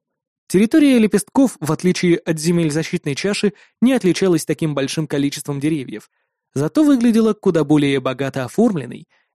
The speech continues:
и имела на порядок больше тренировочных площадок. Пока шел до нужного дворца, несколько раз натыкался на тренирующихся подростков.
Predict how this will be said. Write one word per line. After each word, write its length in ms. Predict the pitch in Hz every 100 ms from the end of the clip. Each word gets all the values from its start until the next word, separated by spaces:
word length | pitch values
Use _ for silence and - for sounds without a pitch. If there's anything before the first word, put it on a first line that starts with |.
| -
и 160 | 226
имела 280 | 190 170 196
на 100 | 175
порядок 380 | 143 143 143 139
больше 320 | 135 151 214
тренировочных 640 | 208 190 143 135 - 165
площадок. 560 | - 151 - 127 - _ _ _ _ _ _ _ _
Пока 300 | - 151 269
шел 220 | 269 269 233
до 100 | 220
нужного 340 | 226 208 196
дворца, 460 | 170 160 - 247 151 _ _ -
несколько 480 | 175 240 - 175 156
раз 200 | 196 -
натыкался 480 | 151 147 190 190 180
на 120 | 170
тренирующихся 720 | 170 156 147 147 - 143 147
подростков. 680 | 143 139 135 - - -